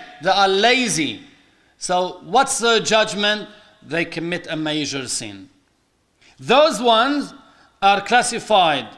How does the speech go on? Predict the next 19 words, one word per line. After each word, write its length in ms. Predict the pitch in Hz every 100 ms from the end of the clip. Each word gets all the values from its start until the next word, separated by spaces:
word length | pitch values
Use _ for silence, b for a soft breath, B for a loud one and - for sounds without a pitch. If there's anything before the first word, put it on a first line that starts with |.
| -
Islamically 920 | 160 196 208 202 196 - 214 247 254 - _ _ _ _ _ _ _
as 280 | 196 185 139
great 480 | 117 170 208 240 -
sinners. 800 | - 208 226 277 285 202 - - - _ _ _ _ _ _ _ _ _ _ _ _ _ _ _ _ _ _ _ _
They 180 | 151 190
are 400 | 196 185 151 131
damned 800 | 214 247 262 240 208 185 156 131
by 220 | 175 175
Allah 480 | 165 160 160 156 143
Azza 280 | 139 139 135
wa 100 | 131
Jal, 300 | 127 120 113
damned, 880 | 110 170 185 165 131 117 107 101 107 _ _
cursed 600 | 180 190 175 143 120 -
by 160 | 139 135
Allah 380 | 127 131 131 120
Azza 260 | 117 123 120
wa 100 | 117
Jal. 220 | 117